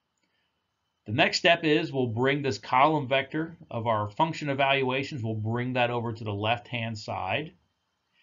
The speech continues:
And notice now these are our measured values minus our evaluated values. This is really telling us the error in our measurements.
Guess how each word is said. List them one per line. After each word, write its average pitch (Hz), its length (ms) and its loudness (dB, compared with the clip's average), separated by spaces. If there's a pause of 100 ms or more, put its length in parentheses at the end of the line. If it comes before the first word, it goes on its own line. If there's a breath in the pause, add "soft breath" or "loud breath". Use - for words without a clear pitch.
(200 soft breath)
And 120 200 -2
notice 247 420 6
now 123 300 2
these 160 260 -2
are 165 160 0
our 127 180 0
measured 175 600 0
values 120 720 -2 (360)
minus 156 680 0
our 147 340 2
evaluated 120 1000 0
values. 87 720 -8 (400)
This 143 220 -2
is 123 120 -4
really 190 380 2
telling 208 460 0
us 147 180 -4
the 139 260 -8
error 151 440 -2
in 127 120 -4
our 139 140 2
measurements. 143 720 -8